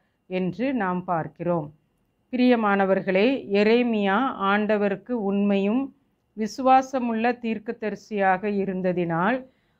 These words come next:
அயலகத்தாராலும், குடும்பத்தினராலும், மக்களாலும், ஆசாரியர்கள்,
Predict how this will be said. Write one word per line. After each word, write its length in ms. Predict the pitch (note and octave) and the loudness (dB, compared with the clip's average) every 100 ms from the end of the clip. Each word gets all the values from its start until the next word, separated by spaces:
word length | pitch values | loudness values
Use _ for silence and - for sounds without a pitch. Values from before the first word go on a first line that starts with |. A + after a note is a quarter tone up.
| - | -2
அயலகத்தாராலும், 1300 | F#3+ G#3+ A3+ G#3+ - - G3 F3+ F3+ E3+ F3 G3+ A#3 - | 2 4 4 2 0 -2 0 2 2 2 2 0 -4 -6
குடும்பத்தினராலும், 1200 | G#3 G#3+ G#3+ G#3+ G#3 F#3+ F3+ E3+ E3 F3+ G#3 A#3+ - _ _ | -4 -2 -2 -4 -4 -4 0 0 0 0 -2 -4 -10 _ _
மக்களாலும், 1080 | - F#3 F#3 _ A#3+ G#3+ F#3 F3 F#3+ G#3+ - - | -4 -2 -2 _ 0 4 4 2 0 -2 -6 -6
ஆசாரியர்கள், 1120 | F3 G3 - G#3 G3+ G3+ F#3 F3+ F#3+ G#3 A3 | -4 -4 -4 -2 0 0 -2 0 0 0 -2